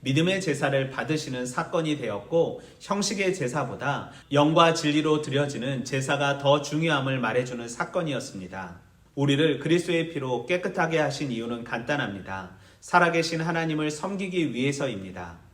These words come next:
예수님의 피는 하나님의 심판을 대신 받은 사람들의 목숨값이며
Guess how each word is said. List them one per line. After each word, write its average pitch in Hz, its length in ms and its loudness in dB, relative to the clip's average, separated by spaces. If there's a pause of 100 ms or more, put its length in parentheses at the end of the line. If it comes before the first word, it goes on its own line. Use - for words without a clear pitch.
(320)
예수님의 165 520 2
피는 156 400 -4
하나님의 190 480 -2
심판을 170 520 -4
대신 151 360 -2
받은 123 340 -4
사람들의 160 600 0
목숨값이며 139 1040 -6